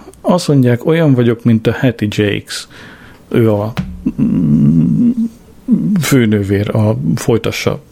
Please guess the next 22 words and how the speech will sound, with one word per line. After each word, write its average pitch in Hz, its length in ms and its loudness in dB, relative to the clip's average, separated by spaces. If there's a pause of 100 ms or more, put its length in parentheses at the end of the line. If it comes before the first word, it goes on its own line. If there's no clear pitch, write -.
(140)
sorozatból, 113 760 -2
mondja 107 320 4
a 101 40 0
lábjegyzet. 104 580 0 (1300)
A 110 100 0
uram 123 420 4
szerint 113 300 2
még 120 180 2
őnála 117 380 2
is 107 140 -2
viccesebb 104 500 -2
vagyok. - 380 -4 (640)
Jó, 156 320 4
köszönöm, 151 420 0
Missus 139 580 2
Golightly, 131 640 2
szólt 123 300 0
közben 107 340 2
Missus 104 380 -2
Louise 101 340 0
Masters. - 480 -4
Elmehet. 127 720 0